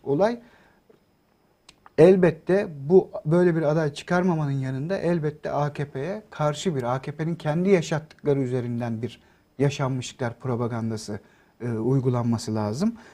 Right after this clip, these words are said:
E, inanın bu ikisi yapıldığı takdirde işte iktidarın devlet gücü, medya gücü işte vesaire falan filan, e, hepsi işlevsiz kalacaktır. Ve ben,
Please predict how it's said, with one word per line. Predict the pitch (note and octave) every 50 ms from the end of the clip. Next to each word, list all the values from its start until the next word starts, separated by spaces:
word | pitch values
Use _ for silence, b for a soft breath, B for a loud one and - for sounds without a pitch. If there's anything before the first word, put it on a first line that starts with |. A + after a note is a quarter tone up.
| B B B
E, | - B2 B2+ B2+ B2 B2+
inanın | B2 - F#3 G3 A3 A#3 G#3+ G3+ G#3+ A#3 A3+ G#3+ -
bu | E3+ G3+ G#3
ikisi | G3+ - A3 F#3+ - - D3
yapıldığı | C#3 E3 E3+ - F#3+ G3 F#3 G#3+ G#3+ G#3+
takdirde | G#3+ F#3 D#3+ D#3+ - - B2+ A2+ - - - - -
işte | - - - E3
iktidarın | E3 E3+ - F3+ F#3+ G3+ F#3+ G3 G3 F#3+ F#3+ F#3 F3+
devlet | F#3 F#3 F#3 G3 F#3+ F#3+ G3 -
gücü, | F#3+ F3 E3 F#3 G3+ G3 G3+ - - - C#3+ D3+
medya | E3 F3 F3+ F3 F3 G3 G3
gücü | E3+ F#3+ F#3 E3 F3+ G3 G3 G3 F#3+ E3+
işte | E3 - - F3+ E3 E3
vesaire | F3+ F#3 F3+ - G#3 G3+ G3 G3 F#3 F#3 F#3 F3+
falan | - G3 F#3 F#3+ F#3 F3+
filan, | F3 - G#3 A#3 - - - b b b b b b b -
e, | D#3+ D#3+ D#3+ E3
hepsi | E3 G#3+ A3 A3 - - F#3+
işlevsiz | F3+ - - F#3+ F#3 F3+ F3 - G3 -
kalacaktır. | - E3+ D#3 D3 C3 C3+ C#3+ C#3 - - B3 A#3 b b b b b b b -
Ve | F#3 F3
ben, | G#3 G3+ G3+ G3